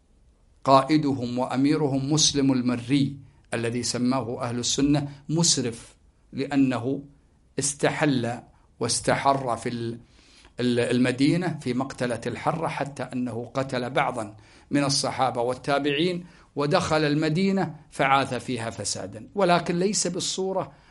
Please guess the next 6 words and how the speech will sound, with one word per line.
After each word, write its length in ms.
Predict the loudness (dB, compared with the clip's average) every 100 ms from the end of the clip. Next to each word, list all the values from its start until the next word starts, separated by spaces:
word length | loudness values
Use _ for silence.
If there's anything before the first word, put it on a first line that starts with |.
| -2
التي 360 | 2 2 2 -2
يقال 460 | -2 2 2 2
أنه 460 | 2 0 2 0 -2
حتى 480 | -2 -4 -6 -4 0
الأبكار 1040 | 0 -2 -6 -2 2 4 4 2 0 -4 -12 _ _ _ _ _ _ _ _
اغتصبوها 1200 | -4 -2 -2 -2 0 0 2 2 0 -2 -4 -8